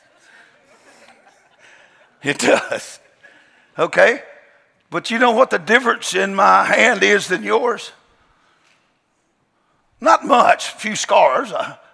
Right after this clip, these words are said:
probably I have more than you, probably. But there is another difference. Thirty-nine dead raisins with this hand right here.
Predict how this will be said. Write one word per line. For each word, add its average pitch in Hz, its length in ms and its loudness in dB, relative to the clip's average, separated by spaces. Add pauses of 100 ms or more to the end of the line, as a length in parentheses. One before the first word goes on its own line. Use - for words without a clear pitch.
probably 170 240 2
I 165 120 2
have 147 180 0
more - 200 -10
than 135 120 -14
you, 117 120 -14
probably. - 360 -10 (1000)
But - 80 -12
there 277 180 2
is 220 140 -2
another 151 300 -2
difference. - 420 -14 (1400)
Thirty-nine 180 1080 0
dead 143 240 -2
raisins 120 480 -8
with 113 140 -18
this - 200 -16
hand 110 280 -16
right 95 180 -18
here. - 160 -20